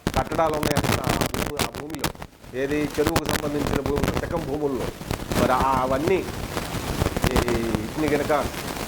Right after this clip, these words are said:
కూలగొడితే చరిత్రలో, చరిత్రలో ఒక అశోక్ చక్రవర్తిలాగా,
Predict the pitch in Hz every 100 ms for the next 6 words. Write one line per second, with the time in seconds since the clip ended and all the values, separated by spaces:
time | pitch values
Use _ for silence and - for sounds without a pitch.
0 | - - - - 120 143 - - 180 160
1 | - - - - - 127 143 147 151 151
2 | 143 131 127 - - - 135 143 143 143
3 | 135 123 120 170 151 143 143 143 139 139
4 | 135 135 123